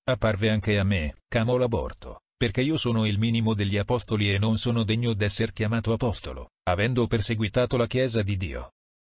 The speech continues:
Ma per la grazia di Dio san quello che sono, e la grazia che mi ha data non è stata vana, anzi ho faticato più di tutti loro, non io però,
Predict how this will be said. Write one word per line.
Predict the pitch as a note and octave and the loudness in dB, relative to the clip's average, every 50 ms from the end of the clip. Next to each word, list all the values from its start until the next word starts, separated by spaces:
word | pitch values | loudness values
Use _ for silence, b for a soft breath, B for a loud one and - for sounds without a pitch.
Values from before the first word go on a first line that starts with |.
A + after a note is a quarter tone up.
| - F#2 | -6 -4
Ma | F2 F2+ F2+ | -2 -2 -2
per | - G#2 F#2+ | 0 0 0
la | G2+ G2 | 0 0
grazia | G2 A#2 B2 A#2+ - - G#2+ G2 | 2 0 0 0 0 -2 -2 -2
di | F#2 F#2 F2+ | -2 0 0
Dio | F2+ A2 A2+ A#2 | 2 2 2 2
san | - - B2+ C3 | 2 2 0 0
quello | A2 - D3 D#3 D3 A#2+ | 0 -2 -2 0 0 -2
che | - - | 0 -2
sono, | C3 - - G2 F#2+ F2+ F#2 F2+ - - _ _ | -2 -2 0 0 0 0 0 -2 -4 -6 _ _
e | - A#2 | -2 0
la | A2 G#2+ | 0 0
grazia | G#2+ G#2 G#2+ G#2+ - - B2+ | 0 0 -2 0 0 0 0
che | A2+ A#2 G#2+ | 2 2 0
mi | G2+ G2+ | 2 2
ha | G2+ | 2
data | G2+ G2 A2+ A#2 - B2 | 2 2 0 0 0 0
non | B2 B2 B2 | 0 0 0
è | A#2+ A#2+ | 0 -2
stata | A2+ - B2 A#2 - A#2 | 0 0 0 0 0 2
vana, | A#2 C#3+ D3 C3+ A#2 A#2 - _ _ | 2 2 2 0 0 -2 -4 _ _
anzi | - B2+ C3+ - - A#2 G#2+ | -2 0 0 0 0 2 2
ho | A2 G#2 | 2 2
faticato | - - A#2+ - B2+ B2 A2 - - A2+ | 2 0 0 0 2 2 2 2 2 0
più | - - B2 | 0 0 0
di | A#2+ A2 A2 | 2 2 0
tutti | G2+ C3+ B2 - - A#2+ | 0 -2 -4 -2 -2 -2
loro, | A2+ A2+ F#2 C#2+ B1+ A#1 - _ _ - - | 0 0 -2 -4 -6 -10 -14 _ _ -6 -4
non | A2 - A#2 | -2 0 0
io | A2 F#2+ F#2 F#2 | 0 0 0 -2
però, | - F#2 F2 G2 A2 | -2 -2 0 0 0